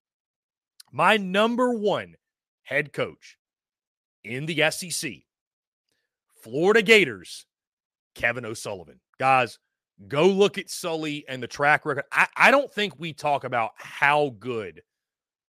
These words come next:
the Florida Gators baseball program has been under his leadership. Now, they haven't won nearly the amount of national titles they want to win. I get that. They have won titles,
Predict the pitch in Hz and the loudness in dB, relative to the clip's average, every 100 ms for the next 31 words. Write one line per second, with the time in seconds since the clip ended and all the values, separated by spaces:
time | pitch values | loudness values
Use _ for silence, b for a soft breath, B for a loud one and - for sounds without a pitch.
0 | _ 143 139 - 151 160 175 170 143 151 | _ -10 -10 -10 -4 0 2 0 0 0
1 | 147 143 101 135 135 - 139 127 - 131 | 0 -4 -6 -8 -8 -6 -4 -4 -4 -8
2 | 113 120 110 113 127 120 143 117 95 85 | -6 -10 -8 -6 -6 -4 -6 -4 -8 -16
3 | _ _ _ _ _ 135 135 120 123 123 | _ _ _ _ _ -6 -4 -4 -8 -8
4 | 104 82 - 76 107 127 143 190 190 160 | -12 -12 -18 -16 -8 -2 4 4 2 -2
5 | 180 190 165 180 196 190 185 175 170 160 | -2 0 0 0 0 -2 0 0 0 0
6 | 170 196 175 175 175 175 170 160 185 175 | 0 -4 -4 0 0 0 -4 -4 -4 -2
7 | 147 92 143 185 - 95 - _ _ _ | -4 -2 -2 -2 -4 -8 -16 _ _ _
8 | 92 127 143 208 240 170 135 120 113 | -2 -2 0 0 0 2 2 0 -8